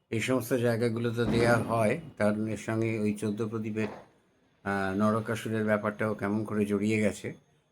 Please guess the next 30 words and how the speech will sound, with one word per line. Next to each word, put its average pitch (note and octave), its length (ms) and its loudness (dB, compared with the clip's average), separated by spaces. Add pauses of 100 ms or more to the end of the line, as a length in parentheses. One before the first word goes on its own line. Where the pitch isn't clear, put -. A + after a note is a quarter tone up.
(120)
তবে B2+ 280 6
আজকের B2 480 4
এই C3 500 4
দীপাবলির C3 520 2
দিনে D3+ 440 4
এইগুলো C3 340 2
এত B2 220 4
ভাবা B2+ 340 2
হতো C3 240 0
না। D3+ 180 0 (760)
এখানে A#2+ 400 2 (360)
অসংখ্য F3+ 560 6
প্রদীপ A#2+ 280 2
দেয়া G#2 320 4
হতো, G2 300 -2 (1700)
আর G#2 240 4 (180)
প্রদীপই F#3 640 6
দেয়া F2+ 340 6
হতো। E2 380 -6
তখন B2 320 0
মোমবাতির C3+ 520 4
চল C3 260 4
এতটা G#2+ 360 2
হয়নি। D2+ 520 -6 (560)
মোমবাতি E3 380 6
দেয়া D#3 280 8
হতো, E3 360 0
কিন্তু B2+ 240 -2
প্রদীপটা B2 480 -2
খুব D#3+ 200 -12